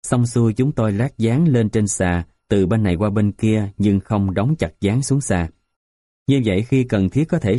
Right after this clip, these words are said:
trong giây phút lột dán phá cầu, cắt ngang con đường qua lại để bảo vệ chúng tôi chống một cuộc xâm nhập bất ngờ nào đó.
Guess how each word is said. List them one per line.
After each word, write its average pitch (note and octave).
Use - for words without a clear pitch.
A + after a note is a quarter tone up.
trong A2+
giây A2
phút F#3+
lột G2+
dán A#2+
phá D3
cầu, F2+
cắt E3+
ngang A#2
con A2
đường F2
qua A2
lại E2+
để A#2
bảo G2
vệ E2
chúng B2+
tôi G2+
chống B2+
một G2
cuộc E2+
xâm G2+
nhập E2+
bất D3+
ngờ F2+
nào D#2+
đó. G2+